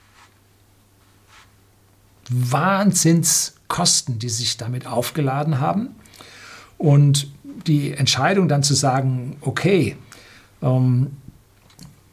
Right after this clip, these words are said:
wenn man sich auf die maga-Aktien konzentriert,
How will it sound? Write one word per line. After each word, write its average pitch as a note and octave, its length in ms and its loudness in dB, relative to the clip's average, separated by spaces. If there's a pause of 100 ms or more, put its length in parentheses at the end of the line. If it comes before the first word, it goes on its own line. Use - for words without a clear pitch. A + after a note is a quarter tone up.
(360)
wenn C3 80 6
man C3+ 140 4
sich C3+ 180 2
auf - 80 -6
die B2+ 140 2
maga-Aktien D3+ 1400 0
konzentriert, C#3 960 -2